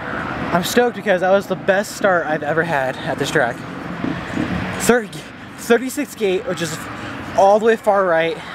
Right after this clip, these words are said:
I was the only one out there. Everyone else is, like, further inside of me, and I just got a really good jump off the gate, and it was full throttle up the hill.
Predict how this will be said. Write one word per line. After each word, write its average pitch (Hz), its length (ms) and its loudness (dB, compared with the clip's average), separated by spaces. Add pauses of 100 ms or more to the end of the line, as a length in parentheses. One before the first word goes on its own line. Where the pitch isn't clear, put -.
I 160 160 4
was 165 180 4
the - 160 0
only 214 220 6
one 220 140 6
out 180 220 0
there. 147 200 2
Everyone 180 300 2
else 185 180 0
is, 165 80 0
like, 170 120 2
further 170 240 4
inside 156 280 2
of 131 60 -4
me, 123 80 -6
and - 1160 -4
I 165 100 2
just 185 160 -6
got 175 240 4 (960)
a 151 80 2
really 214 340 6
good 220 160 2
jump 214 160 0
off 202 160 2
the 196 80 -2
gate, 180 300 2
and - 1200 -2
it 170 40 2
was 170 160 -2
full 202 360 2
throttle 170 440 2
up 160 160 -4
the 170 80 2
hill. 165 280 4